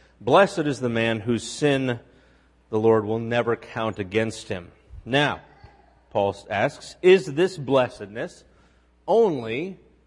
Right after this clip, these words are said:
for the circumcised, or is it also for the uncircumcised? Well, we've been saying that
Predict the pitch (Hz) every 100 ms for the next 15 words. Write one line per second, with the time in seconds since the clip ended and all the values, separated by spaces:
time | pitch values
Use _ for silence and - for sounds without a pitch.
0 | _ 123 170 170 226 226 156 127 - 92
1 | 90 - _ _ _ _ _ _ _ _
2 | _ _ - 117 123 120 110 110 107 113
3 | 107 104 - _ _ _ _ _ 117 156
4 | 226 - 131 98 87 - 87 73 - _
5 | _ _ _ _ _ 92 104 156 - _
6 | _ _ _ _ _ _ - - _ -
7 | 87 - 127 120 147 123 95